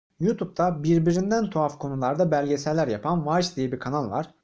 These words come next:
Görmüşsünüzdür belki. Onların veya yüz kırk Jurnos'un yerinde olsam o kondom toplayan adamları bulur ve hayatlarından belgesel yapardım. Hani bir ara bir öğrenci de herhalde çöp topluyordu ve çöplerden bölge bölge analiz yapıyordu ya.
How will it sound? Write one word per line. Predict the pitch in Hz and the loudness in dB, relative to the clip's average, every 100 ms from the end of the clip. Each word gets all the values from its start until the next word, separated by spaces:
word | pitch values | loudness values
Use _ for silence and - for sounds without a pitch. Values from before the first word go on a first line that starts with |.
| - | -4
Görmüşsünüzdür | 139 135 165 165 123 107 104 104 | -2 2 0 -2 -8 -8 -8 -6
belki. | 98 98 175 202 - _ - | -6 -2 -2 -2 -6 _ -2
Onların | 160 180 190 220 254 190 | 2 2 2 2 0 0
veya | 185 196 151 | 2 2 2
yüz | 151 156 | 0 -4
kırk | 226 180 | -4 -4
Jurnos'un | 147 196 165 135 139 | -2 0 -2 -4 -4
yerinde | 147 160 170 | 0 2 4
olsam | 175 110 - 180 - _ | 4 2 -2 -4 -4 _
o | 180 | -6
kondom | - 190 202 233 - | -2 -2 0 -2 0
toplayan | 160 - 139 | -4 -2 -2
adamları | 143 147 143 131 131 | 0 -2 -2 -4 0
bulur | 170 196 202 - _ 151 | 2 2 0 -10 _ -6
ve | |
hayatlarından | 143 190 175 160 147 151 165 143 | 0 2 2 0 -2 0 0 0
belgesel | 131 131 - 123 | 0 -2 -4 -4
yapardım. | 107 104 101 101 _ _ | -4 -6 -14 -14 _ _
Hani | - 196 | -6 0
bir | 208 | 4
ara | 233 214 | 4 6
bir | 190 | 6
öğrenci | 180 180 175 214 | 6 6 4 4
de | 190 | 2
herhalde | 135 123 123 127 | 2 0 0 -2
çöp | 185 185 | -2 -2
topluyordu | 143 - 117 107 175 156 | -6 -4 -4 0 0 0
ve | 151 | -2
çöplerden | - 143 147 139 147 185 160 | -2 -6 0 0 2 0 2
bölge | 147 151 175 | 0 2 2
bölge | 147 139 139 | 2 0 -2
analiz | 139 147 147 | -2 -4 -2
yapıyordu | 147 151 156 202 | -4 0 2 2
ya. | 101 | 2